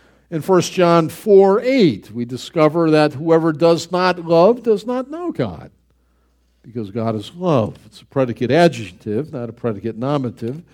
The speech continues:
It describes what God is, but it's not all that God is. But we say that God is love. And so is it any wonder, it follows, that since God is love and we are His children,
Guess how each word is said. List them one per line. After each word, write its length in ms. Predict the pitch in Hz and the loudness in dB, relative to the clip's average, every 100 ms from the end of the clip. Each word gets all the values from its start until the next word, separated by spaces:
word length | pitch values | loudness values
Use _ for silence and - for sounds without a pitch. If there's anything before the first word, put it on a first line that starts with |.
| _ _ - | _ _ -4
It 160 | 135 | -4
describes 1080 | 135 - - 240 262 165 120 127 127 - - | -4 -10 -12 -6 0 0 2 -2 -4 -14 -12
what 220 | 120 110 | -10 -10
God 260 | 123 98 113 | -8 -6 -2
is, 180 | 190 | -2
but 200 | 196 156 | -2 -2
it's 240 | 151 139 - | -2 -4 -4
not 220 | 151 139 | -4 -2
all 320 | 170 220 285 | 2 4 4
that 220 | 175 135 - | 0 -4 -8
God 280 | 175 147 | -12 -12
is. 400 | - 139 226 - _ _ _ _ _ | -10 -10 -10 -14 _ _ _ _ _
But 140 | 156 127 | -6 -4
we 160 | 113 | -6
say 240 | 110 107 104 | -8 -8 -6
that 140 | 156 | -6
God 260 | 120 104 127 | -6 -8 -8
is 160 | 139 | -8
love. 280 | 285 269 147 | 2 2 4
And 140 | 127 - _ _ | 0 -10 _ _
so 240 | - 156 | -8 -6
is 140 | 147 143 | -4 -4
it 140 | 143 | -6
any 240 | 160 151 131 | -6 -4 -4
wonder, 560 | 147 233 214 127 147 | 2 2 4 2 2
it 140 | 143 - | 0 -2
follows, 540 | - 98 117 196 160 | -10 -6 -2 -2 0
that 180 | 135 110 | -4 -6
since 280 | - 131 - | -8 -8 -8
God 340 | 147 143 143 | -2 0 0
is 300 | 185 262 175 | 0 0 -2
love 300 | 117 117 190 | -2 0 0
and 140 | 170 123 | -2 0
we 140 | 139 | 0
are 120 | 131 | 2
His 220 | 123 117 | 0 -4
children, 680 | - - 226 190 143 160 170 | -10 2 4 4 2 -4 -8